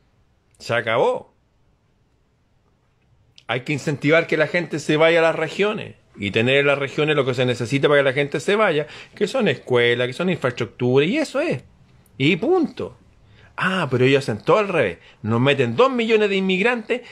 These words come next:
y tenemos la principal calle de, de Chile, la Alameda, llena de carpa y gente viviendo en situación de calle y pidiendo limosna y asaltando.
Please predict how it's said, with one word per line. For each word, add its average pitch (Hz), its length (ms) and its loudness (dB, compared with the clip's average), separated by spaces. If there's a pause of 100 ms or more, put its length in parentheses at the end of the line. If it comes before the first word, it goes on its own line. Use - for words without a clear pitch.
(140)
y 117 80 -2
tenemos 139 340 2
la 127 180 0
principal 131 540 -2
calle 202 560 -2 (100)
de, 110 520 -2 (120)
de 107 200 -4
Chile, 190 320 0
la 110 100 0
Alameda, 175 500 0 (280)
llena 170 280 0
de 139 140 0
carpa 170 340 -2
y 139 40 -2
gente 147 400 -4
viviendo 135 420 0
en 123 60 -2
situación 120 500 0
de 117 100 0
calle 175 300 2
y 147 60 0
pidiendo 127 400 2
limosna 180 480 0
y 113 80 0
asaltando. 113 840 -4